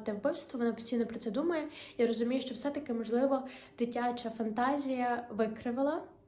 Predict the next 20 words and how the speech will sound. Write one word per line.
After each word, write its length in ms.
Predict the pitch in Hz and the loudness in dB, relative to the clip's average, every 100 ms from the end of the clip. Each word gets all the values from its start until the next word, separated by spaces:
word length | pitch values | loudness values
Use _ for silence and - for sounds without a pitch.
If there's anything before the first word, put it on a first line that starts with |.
| _ _ - - - - - | _ _ -20 -20 -18 -16 -4
І 240 | 285 349 339 - - 247 | 2 2 2 -4 -6 0
певним 300 | 233 226 220 | 2 2 -2
чином 380 | 294 330 302 | -2 0 2
разом 260 | 240 226 233 | 2 2 0
зі 60 | 226 | -2
своїми 300 | - 220 214 | -4 -4 -4
студентами 560 | - 254 311 311 277 | -2 -2 0 0 2
вона 220 | 233 233 | 2 0
починає 520 | 269 254 - 233 247 240 | -2 -4 0 0 2 0
цю 140 | 233 | -4
справу 460 | - 240 247 247 247 - - | -2 2 2 2 -2 -10 -8
розкривати. 1080 | 233 233 226 - 240 226 226 - - - 254 - | 0 0 0 0 2 4 2 0 -2 -6 -8 -2
Це 100 | 311 | 0
було 180 | 311 302 | 0 -2
цікаво. 640 | - 277 226 214 214 285 | -4 -4 -4 -2 2 2
Тут 260 | 285 269 | 2 2
також 540 | 269 254 262 - - - | 4 2 0 -4 -4 0
є 280 | 233 240 240 | 2 4 2
така 260 | - 233 | 0 0
міні-, 600 | 233 254 254 247 254 254 | 2 2 2 2 2 0